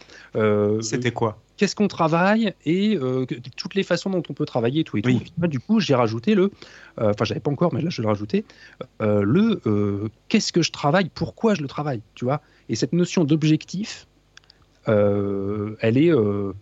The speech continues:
Speaker 1: elle est centrale sur le bouquin parce que justement, le bouquin dit, bah, t'as pas d'objectif.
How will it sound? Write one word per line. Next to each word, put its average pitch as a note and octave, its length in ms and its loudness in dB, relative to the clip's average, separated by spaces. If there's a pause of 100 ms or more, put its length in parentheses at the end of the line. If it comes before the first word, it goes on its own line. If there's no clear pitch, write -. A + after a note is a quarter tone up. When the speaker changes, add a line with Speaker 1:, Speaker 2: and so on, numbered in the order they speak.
(180)
Speaker 1:
elle B2 120 0
est B2+ 40 0
centrale F#3 400 0
sur F3+ 100 0
le D3+ 80 2
bouquin D#3 540 -4
parce B2+ 160 -4
que B2+ 80 -4
justement, D#3+ 300 -2
le D#3+ 60 0
bouquin C3 240 -4
dit, D3 120 -2
bah, A2+ 120 0
t'as A2+ 100 -2
pas C3+ 120 -2
d'objectif. C3 640 -6